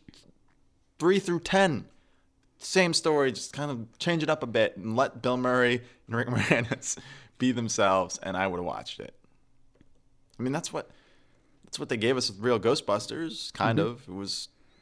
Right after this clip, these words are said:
Speaker 1: those stories, but, ah, whatever. And the whole love scene between Lewis, I didn't even pull Lewis and Janine from the apartment.
Speaker 2: Oh, I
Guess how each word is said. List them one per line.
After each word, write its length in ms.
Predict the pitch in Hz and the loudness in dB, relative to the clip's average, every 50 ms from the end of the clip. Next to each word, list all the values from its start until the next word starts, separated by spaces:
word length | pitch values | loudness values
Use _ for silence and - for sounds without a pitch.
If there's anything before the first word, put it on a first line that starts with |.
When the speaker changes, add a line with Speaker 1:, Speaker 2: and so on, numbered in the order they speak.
| _ _ _ _ _ _ _ _ _ _ _ _ _ - | _ _ _ _ _ _ _ _ _ _ _ _ _ -8
Speaker 1:
those 180 | 95 90 87 - | -8 -6 -4 -6
stories, 420 | - - 90 87 90 95 104 107 104 | -6 -4 -4 -4 -6 -6 -8 -10 -12
but, 300 | - 76 73 60 - _ _ _ - | -10 -10 -10 -10 -12 _ _ _ -6
ah, 240 | 98 101 101 104 - - _ _ _ _ _ _ _ | -4 -2 -2 -4 -6 -10 _ _ _ _ _ _ _
whatever. 400 | - 107 104 104 101 95 101 95 - - - - - - - - _ - | 0 4 4 6 6 4 2 -2 -4 -8 -20 -20 -20 -20 -20 -20 _ -6
And 80 | 110 113 | -2 4
the 40 | 110 | 8
whole 380 | 131 131 123 120 120 - - - _ _ _ _ _ - | 10 10 10 10 6 2 -8 -20 _ _ _ _ _ 2
love 240 | 104 113 117 117 120 | 6 6 6 6 6
scene 280 | - 143 135 135 127 | 2 0 0 0 0
between 560 | 117 113 117 - 120 120 120 120 120 117 117 107 | 0 -2 -2 -2 -2 -2 0 0 -2 -2 -4 -2
Lewis, 400 | 110 117 123 123 120 120 - 123 | 0 0 2 2 2 2 2 2
I 20 | |
didn't 140 | 127 147 151 | 2 2 2
even 140 | 139 120 113 | 0 0 -2
pull 340 | - - 135 131 123 110 104 | 0 2 2 4 4 4 4
Lewis 340 | 113 113 113 110 110 - - | 4 6 4 4 2 0 -4
and 220 | - 101 98 98 | -4 -4 -4 -2
Janine 580 | 92 98 101 107 107 107 101 95 90 90 95 92 - _ - - | -2 -2 -2 0 0 0 0 -2 -4 -6 -10 -12 -16 _ -20 -20
from 340 | - - 104 98 95 95 98 | -6 -2 0 0 0 0 0
the 60 | 98 | -2
apartment. 540 | 98 98 113 101 101 95 95 92 87 - - - - | -2 2 2 4 4 2 2 -2 -4 -6 -8 -12 -6
Speaker 2:
Oh, 280 | 131 120 107 101 98 - - - - | -4 -2 -2 -2 -4 -6 -12 -6 -2
I 200 | 120 110 110 | 0 0 0